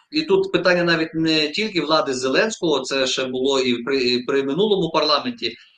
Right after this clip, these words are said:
Е, я пригадую, як, е, особисто передавав С Б Ушникам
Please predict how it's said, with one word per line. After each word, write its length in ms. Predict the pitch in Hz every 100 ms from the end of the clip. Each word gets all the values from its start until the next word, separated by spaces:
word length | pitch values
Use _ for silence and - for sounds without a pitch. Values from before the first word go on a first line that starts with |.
| _ _ 135
Е, 200 | 131 131
я 320 | 127 147 208
пригадую, 640 | 214 190 214 202 196 185
як, 340 | 175 180 175 165
е, 200 | 147 147
особисто 1120 | 180 190 185 185 165 196 - - 165 165 170 - _ _
передавав 840 | 143 143 139 147 143 151 175 175 -
С 180 | 143 139
Б 120 | 135
Ушникам 840 | 139 151 160 180 175 170 170 170 165